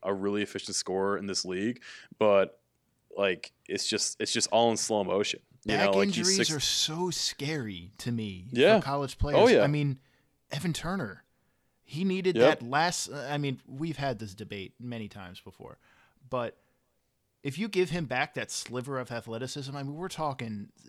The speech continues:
Speaker 2: single percentage points here. Like, you know,
Speaker 1: Yeah.
Speaker 2: maybe five percent of his athleticism he lost from that back injury. You know, random number. It could be around there.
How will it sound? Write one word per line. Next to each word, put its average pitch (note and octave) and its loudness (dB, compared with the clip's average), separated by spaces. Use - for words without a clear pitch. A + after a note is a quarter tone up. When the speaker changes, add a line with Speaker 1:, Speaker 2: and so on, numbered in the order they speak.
Speaker 2:
single C#3+ -6
percentage A2+ -2
points F2+ -14
here. - -16
Like, G#2+ -10
you C3 -8
know, G#2+ -4
Speaker 1:
Yeah. A2+ 6
Speaker 2:
maybe B2 -6
five A#2+ -2
percent B2 -4
of A#2+ -6
his A#2+ -8
athleticism A2+ -6
he A2+ -6
lost G#2+ -8
from G#2+ -10
that G#2 -10
back G#2 -10
injury. B2 -10
You - -14
know, F2+ -12
random A#2 -6
number. F#2+ -14
It A2+ -16
could A#2 -10
be G2 -10
around F2+ -10
there. F#2+ -10